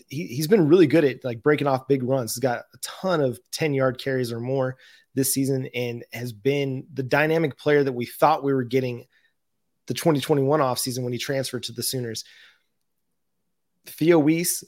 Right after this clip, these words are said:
hopefully he's healthy, 'cause he's been their, their best or the second best wide receiver on the year. But a, a, a sophomore, Jalil Farouk, uh, has really started to come into his own the last few weeks of the season or in this season and, and been the dynamic playmaker that we thought we'd,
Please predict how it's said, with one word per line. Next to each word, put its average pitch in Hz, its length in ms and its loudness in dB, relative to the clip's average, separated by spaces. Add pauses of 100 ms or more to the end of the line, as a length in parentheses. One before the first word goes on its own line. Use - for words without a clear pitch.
hopefully 156 420 0
he's 151 220 -4
healthy, 147 340 -2
'cause 135 180 -4
he's 135 220 -6
been 143 260 0
their, 123 320 -2
their 123 220 -6
best 127 480 -4
or 123 80 -2
the 120 80 0
second 131 260 -2
best 131 200 0
wide 131 160 2
receiver 139 460 -2
on 139 140 -4
the 135 80 -2
year. 147 180 2
But 127 140 0
a, 123 140 -6 (100)
a, 127 300 -4 (100)
a 120 40 -2
sophomore, 143 480 0
Jalil 127 280 2
Farouk, 156 340 0 (500)
uh, - 200 -12
has 127 240 -4
really 143 220 2
started 135 280 -2
to 123 40 -8
come 147 180 -2
into 139 220 -2
his 123 160 0 (100)
own 143 200 -2
the 135 80 -2
last 135 320 -2
few 147 160 -4
weeks 139 240 -4
of 131 60 -12
the 120 60 -6
season 143 400 -6 (300)
or - 160 -8 (400)
in 139 160 -2
this 139 180 0
season 147 340 -4 (440)
and, 131 400 -4
and 127 300 -6
been 156 180 6
the 143 80 4
dynamic 135 500 -2
playmaker 135 440 0
that 123 120 -2
we 107 80 -10
thought 147 320 2
we'd, 147 260 -4